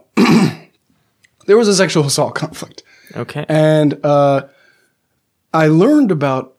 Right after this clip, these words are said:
Speaker 1: bad standing through the sexual assault conflict, this policy that if you're, if you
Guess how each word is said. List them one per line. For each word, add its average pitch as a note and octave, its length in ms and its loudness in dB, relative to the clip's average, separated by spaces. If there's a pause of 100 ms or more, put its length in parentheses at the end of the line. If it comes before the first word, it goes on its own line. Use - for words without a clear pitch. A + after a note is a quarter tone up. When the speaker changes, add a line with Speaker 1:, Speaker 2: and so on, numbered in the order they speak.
Speaker 1:
bad C3+ 300 -2
standing A2+ 580 -12 (100)
through C#3+ 280 -2
the C3 120 -4
sexual A#2 420 -8
assault A2+ 260 -12
conflict, A#2+ 460 -14
this B2+ 120 -6
policy C#3+ 560 -2
that B2 320 -10
if C3+ 180 -10
you're, B2 220 -8
if C3 160 -12
you A#2+ 260 -12